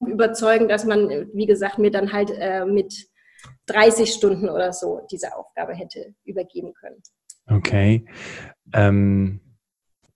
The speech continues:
Speaker 2: was macht das, was hat das mit dir gemacht, auch immer wieder dann diesen Rückschlag zu haben und immer wieder gesagt zu bekommen, so, also ich, ich kann mir vorstellen, ich bin grad so voll im Gedanken, ich kann mir vorstellen, alles lief gut, wie du schon sagtest, und dann kam so dieses, „Wie haben Sie sich das denn vorgestellt?“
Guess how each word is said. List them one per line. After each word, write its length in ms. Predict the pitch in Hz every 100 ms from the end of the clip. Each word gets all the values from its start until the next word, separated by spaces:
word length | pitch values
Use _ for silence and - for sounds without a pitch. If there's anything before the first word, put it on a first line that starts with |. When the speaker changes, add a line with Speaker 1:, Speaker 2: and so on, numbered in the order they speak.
| _ _ _ _ _ - _
Speaker 2:
was 240 | 110 113
macht 260 | 139 139 -
das, 280 | 170 - -
was 140 | 123 123
hat 120 | 123
das 140 | 127
mit 120 | 123
dir 100 | 120
gemacht, 500 | 113 110 117 143 -
auch 160 | 110 104
immer 240 | 120 110
wieder 180 | 107 107
dann 160 | 104 104
diesen 180 | 98 104
Rückschlag 560 | 123 - - 104 104
zu 140 | - 95
haben 320 | 101 101 101
und 100 | 104
immer 200 | 110 120
wieder 180 | 110 107
gesagt 320 | 101 110 110
zu 120 | 123
bekommen, 340 | 110 - 110 107
so, 140 | 107
also 260 | - 110 127 - - -
ich, 260 | - -
ich 180 | - 127
kann 140 | - 165
mir 120 | 175
vorstellen, 720 | - 156 170 175 170 180 196 - - - _ _ _ _
ich 220 | - -
bin 120 | - 117
grad 160 | 113
so 80 | 117
voll 200 | - 127
im 100 | 127
Gedanken, 320 | 113 120 139
ich 100 | 107
kann 160 | - 160
mir 120 | 156
vorstellen, 800 | - 131 165 - 156 160 170 196 _ - _ _ _ _ _
alles 320 | 123 180 -
lief 260 | 165 143 -
gut, 460 | 160 214 - - 151
wie 100 | 143
du 80 |
schon 180 | 151 143
sagtest, 460 | 131 139 - 220 -
und 140 | 143
dann 160 | 139 175
kam 220 | 180 180
so 120 | 160
dieses, 500 | 151 143 151 143 - 269
„Wie 180 | 131 131
haben 140 | 139
Sie 80 | 127
sich 140 | 127
das 160 | - 131
denn 140 | 117
vorgestellt?“ 920 | 113 135 135 127 - 90 90 123 156